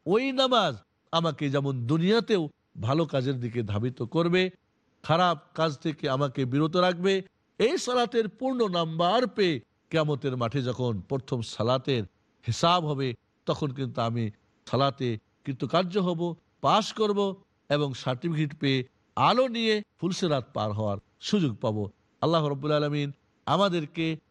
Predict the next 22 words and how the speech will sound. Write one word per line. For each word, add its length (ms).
সালাত 600
একাগ্রতার 540
সঙ্গে, 420
ভয়ভীতির 440
সঙ্গে, 420
আল্লাহকে 920
খুশি 300
করার 300
জন্যে 360
এমন 200
সালাত 360
আদায় 220
করার 280
তৌফিক 380
দান 240
করেন। 260
আল্লাহুম্মা 460
আমিন। 180
এবার 200
আমরা 340
চলে 260
যাব 200